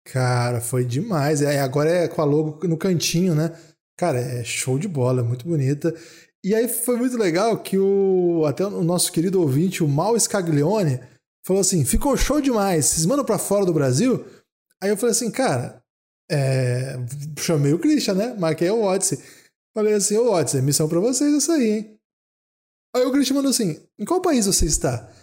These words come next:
E ele respondeu há pouco, agora há pouco, "Estou na Armênia."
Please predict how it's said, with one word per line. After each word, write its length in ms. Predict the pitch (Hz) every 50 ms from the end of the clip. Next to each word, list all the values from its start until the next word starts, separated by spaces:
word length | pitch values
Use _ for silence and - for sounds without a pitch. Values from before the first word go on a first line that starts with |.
| _ _ _ _ -
E 80 | 214 254
ele 140 | 294 285
respondeu 360 | - - - - 294 254 262 269
há 60 | 269
pouco, 360 | 269 - 208 190 165 135 -
agora 220 | 135 135 196 233
há 20 | 220
pouco, 380 | - - 147 135 120 - - - - _ _ _ _ _ _ _ _ _ -
"Estou 280 | - - - 202 214 240
na 100 | 269 269
Armênia." 880 | 269 269 240 214 208 202 202 190 180 156 143 131 120 120 147 156 -